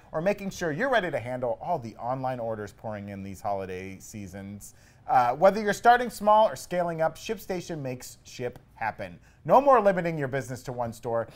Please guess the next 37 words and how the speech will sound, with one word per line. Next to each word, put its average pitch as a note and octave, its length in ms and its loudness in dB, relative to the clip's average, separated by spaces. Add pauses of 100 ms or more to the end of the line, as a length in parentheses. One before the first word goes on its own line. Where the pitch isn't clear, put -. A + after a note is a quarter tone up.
(120)
ShipStation G3 720 0
integrates F#3+ 400 0
with D3 160 -8
every G#3+ 240 2
platform, C3+ 480 0
including G#2 380 -12
Amazon, C3+ 440 -4 (100)
Etsy, A#2+ 380 -10
eBay, A2 340 -8
Shopify, G#2+ 440 -6
et F2+ 100 -14
cetera, G#2 340 -8 (260)
making E3 340 -2
it C#3 160 -12
easy B3 340 -2
to - 140 -10
manage C#3 400 -4
all G#3+ 160 10
of F#3+ 80 4
your D3 100 -6
shipping B2 320 -8
from G#2+ 200 -10
one D3 220 -2
simple A#2+ 300 -12
dashboard. F#2 520 -10 (300)
Maximize F#3+ 720 4
your B2+ 80 -6
sales D#3 360 2
with G2 180 -12
minimal G#2 420 -8
effort F2+ 380 -12 (220)
and B2 140 -10
save G3+ 360 -4
time C#3 280 -6
with A2 180 -12
consolidated A#2+ 760 -8
order G#2 540 -10